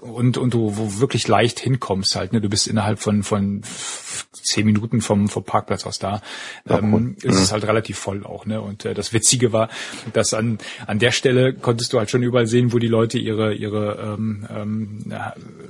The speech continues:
Speaker 1: Eisen gesetzt haben und, äh, die Steigeisen reingesetzt haben. Also da waren überall so kleine, kleine Tritte schon drin halt, ne? Da haben wir schon gelästert. Also du konntest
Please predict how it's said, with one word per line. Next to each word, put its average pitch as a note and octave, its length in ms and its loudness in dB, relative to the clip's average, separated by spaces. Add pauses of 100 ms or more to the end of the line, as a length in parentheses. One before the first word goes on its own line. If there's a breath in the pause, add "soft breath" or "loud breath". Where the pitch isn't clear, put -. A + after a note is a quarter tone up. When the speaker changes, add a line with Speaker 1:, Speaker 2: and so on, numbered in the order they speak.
(420)
Speaker 1:
Eisen C3 300 2
gesetzt A#2 400 0
haben A#2 340 2
und, A2+ 360 -4
äh, A2 180 0
die A2 220 -2
Steigeisen A2+ 520 -2
reingesetzt G#2+ 460 0
haben. G#2 240 2
Also G#2+ 100 -2
da G#2+ 140 2
waren G#2 120 4
überall B2+ 300 0
so A#2 80 0
kleine, A2 460 2
kleine G#2 260 0
Tritte A2+ 300 0
schon G#2+ 180 4
drin G2+ 260 0
halt, F#2+ 200 -4
ne? A#2+ 140 4
Da A2 40 0
haben G#2+ 80 0
wir A2+ 60 0
schon A2+ 160 0
gelästert. G#2 480 0
Also G2+ 260 -4
du G2 80 -6
konntest G#2+ 340 0